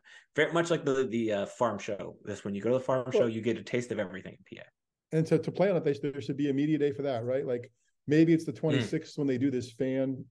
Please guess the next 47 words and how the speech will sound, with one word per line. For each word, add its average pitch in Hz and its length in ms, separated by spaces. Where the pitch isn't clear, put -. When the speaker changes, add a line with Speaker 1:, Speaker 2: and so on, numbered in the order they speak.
Speaker 2:
ex-, - 280
fan 135 280
practice 131 400
day 135 220
or 131 80
whatever 123 220
the 120 80
heck 120 160
that's 120 220
gonna 135 160
be. 139 240
Invite 139 300
the 156 80
media 143 240
to 131 60
come 131 220
taste 143 320
the 143 80
flavors 135 320
of 120 80
Pennsylvania 123 420
that 120 60
are 117 60
gonna 120 160
be 120 100
available 117 300
in 113 80
the 113 40
stadium 107 280
next 101 180
week, - 160
right? 131 200
You 120 100
get 135 120
the - 60
soft 127 340
stories, 160 460
you 120 80
get 131 160
the 123 80
promotion, 135 500
you 120 60
get 127 160
whatever. 113 440
It's 110 160
great. 92 160
Speaker 1:
Steve, - 320